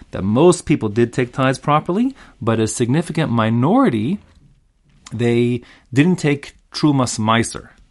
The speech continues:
Trumas Meiser means essentially the portion that's the Levi is supposed to give to the Kohen. It's like a tenth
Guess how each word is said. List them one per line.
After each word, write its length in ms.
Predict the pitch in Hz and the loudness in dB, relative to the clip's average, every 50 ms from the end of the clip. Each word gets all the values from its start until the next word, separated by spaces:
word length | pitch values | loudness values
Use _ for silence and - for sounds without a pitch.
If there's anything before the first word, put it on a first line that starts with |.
| _ _ _ | _ _ _
Trumas 260 | - - 117 107 98 | -4 -2 -2 -2 0
Meiser 320 | 110 123 123 120 - 117 107 | 0 0 0 0 -2 -4 -2
means 200 | 110 110 107 98 | -2 -2 -4 -4
essentially 460 | 92 117 113 107 - 101 104 101 95 - - - - _ _ _ | -6 -6 -8 -6 -6 -4 -4 -4 -6 -8 -18 -20 -20 _ _ _
the 420 | - 104 98 92 92 90 87 82 - _ _ _ _ _ | -6 -4 -2 -2 -2 -2 -4 -4 -8 _ _ _ _ _
portion 300 | - - 120 120 113 - | -6 -2 -2 -2 0 -2
that's 220 | 107 92 - - - - _ | -4 -6 -6 -8 -16 -16 _
the 100 | - 95 | -6 -4
Levi 360 | 92 101 117 120 120 110 117 | -2 0 2 2 2 2 0
is 80 | 117 101 | -2 -2
supposed 200 | - 110 104 - | -2 -6 -6 -4
to 60 | - | -6
give 380 | 95 104 104 104 98 95 - - | -4 -4 -4 -4 -4 -6 -10 -12
to 220 | - - 110 101 98 | -6 -4 -2 -2 -2
the 120 | - 92 | -4 -8
Kohen. 340 | - - 101 107 147 185 170 | -6 -4 -4 -2 -2 -2 -4
It's 240 | 123 - - - - | -6 -8 -10 -14 -14
like 120 | - - | -14 -14
a 60 | 80 | -14
tenth 480 | - - - 117 110 104 - - - | -16 -10 -8 -6 -6 -6 -8 -10 -20